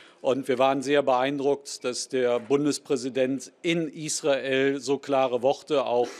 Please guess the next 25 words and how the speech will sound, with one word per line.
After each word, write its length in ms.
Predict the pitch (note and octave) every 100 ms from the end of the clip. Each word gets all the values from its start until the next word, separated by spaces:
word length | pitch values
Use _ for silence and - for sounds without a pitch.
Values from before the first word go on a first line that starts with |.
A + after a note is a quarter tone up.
| B2+
gefunden 560 | B2+ - D3+ D3 D3 B2
hat. 360 | C#3+ - - - - - - -
Und 120 | C3
das 160 | C3+ C3
macht 200 | D3 -
uns 160 | D3+ C3+
auch 180 | C3+
Hoffnung, 480 | C#3+ D3+ - A2+ G2 -
dass 240 | - A#2+ -
wir 240 | B2 A#2
als 280 | B2+ C3 -
Demokratinnen 600 | C3+ C3 - B2+ C3 C3+
und 240 | B2+ B2 -
Demokraten 840 | C3+ C3+ - C3+ C3 C3 D3 B2+ - - - -
mit 200 | C3 -
anderen 360 | C3+ C#3+ C3+ B2+
Ländern 580 | B2+ B2+ C3 B2+ B2
hier 300 | A#2 C3+ C3+
zusammenstehen 880 | C3+ - A2+ B2 B2 A#2 - B2 A#2+
können. 400 | A2+ A#2+ A2 F2 - - - - -
Zum 200 | D#3 C#3+
anderen 400 | D#3 F3 D#3 C#3+
haben 160 | D3
wir 220 | C#3+ C3+
eine 500 | B2+ C3 C3+ C3 B2